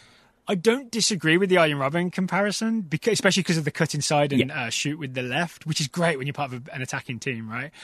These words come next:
Speaker 1: But he also reminded me of Garrincha, the
Speaker 2: Hmm.
Speaker 1: way he is, like, weirdly crouched over the ball and then doing moves and going past people. I think he's a bit like a Scottish Garrincha at the same time.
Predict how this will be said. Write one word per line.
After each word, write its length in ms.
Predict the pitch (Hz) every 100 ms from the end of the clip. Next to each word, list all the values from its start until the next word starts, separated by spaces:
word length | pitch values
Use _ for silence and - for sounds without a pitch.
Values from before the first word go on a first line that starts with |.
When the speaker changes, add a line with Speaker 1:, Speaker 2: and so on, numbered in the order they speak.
| - -
Speaker 1:
But 180 | - - -
he 160 | 175
also 200 | 233 269
reminded 380 | 247 233 214 185
me 140 | 214
of 120 | 185 139
Garrincha, 500 | 135 151 165 - 92 _ _ _ -
the 80 | 240
Speaker 2:
Hmm. 60 |
Speaker 1:
way 120 | 165 170
he 140 | 180
is, 100 | 165
like, 120 | 165
weirdly 460 | 156 165 165 147 139
crouched 440 | - - 160 - 180
over 160 | 160
the 80 | 156
ball 280 | 135 143 175
and 100 | 160
then 100 | 139
doing 300 | 135 147 143
moves 260 | 143 160 156
and 120 | 143
going 200 | 143 147
past 320 | 151 151 - -
people. 300 | 185 - 220
I 160 | 175
think 180 | - 220
he's 140 | 254 214
a 80 |
bit 160 | 170 185
like 160 | 170 156
a 20 |
Scottish 400 | - 170 165 156
Garrincha 540 | 143 120 156 - 104
at 100 | 131
the 80 | 131
same 200 | 127 110
time. 180 | 110